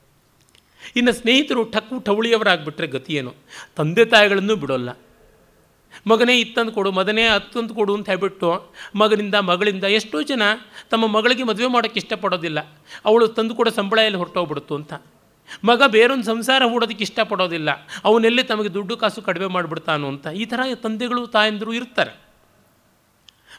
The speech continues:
ಮತ್ತು ಬಂಧುಗಳು, ಅವರು ಬಡವರಾದರೆ ನಿತ್ಯ ಕಿತ್ತುಕೊಂಡು ತಿನ್ನೋದೇ ಆಗ್ಬಿಡುತ್ತೆ. ಮತ್ತು ಮುಂಡುತನದವರು ಯಾವ ಸಲಹೆ ಸ್ವೀಕಾರ ಮಾಡೋದಿಲ್ಲ, ಕೋಪ ಮಾಡ್ಕೊಳ್ತಾರೆ, ಅಭಿಮಾನಕ್ಕೆ ಪೆಟ್ಟು ಬಂತು ಅಂತ ಗಲಾಟೆ ಮಾಡ್ತಾರೆ. ಹೀಗಾದಾಗ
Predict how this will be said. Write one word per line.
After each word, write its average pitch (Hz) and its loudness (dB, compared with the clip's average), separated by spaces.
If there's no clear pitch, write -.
ಮತ್ತು 247 -2
ಬಂಧುಗಳು, 196 -2
ಅವರು 254 6
ಬಡವರಾದರೆ 247 2
ನಿತ್ಯ 269 -4
ಕಿತ್ತುಕೊಂಡು 277 -8
ತಿನ್ನೋದೇ 220 0
ಆಗ್ಬಿಡುತ್ತೆ. 139 0
ಮತ್ತು 294 -2
ಮುಂಡುತನದವರು 240 0
ಯಾವ 233 4
ಸಲಹೆ 254 0
ಸ್ವೀಕಾರ 254 0
ಮಾಡೋದಿಲ್ಲ, 175 -6
ಕೋಪ 302 -4
ಮಾಡ್ಕೊಳ್ತಾರೆ, 190 0
ಅಭಿಮಾನಕ್ಕೆ 240 0
ಪೆಟ್ಟು 226 -6
ಬಂತು 226 -4
ಅಂತ 214 -8
ಗಲಾಟೆ 190 0
ಮಾಡ್ತಾರೆ. 151 -6
ಹೀಗಾದಾಗ 139 -2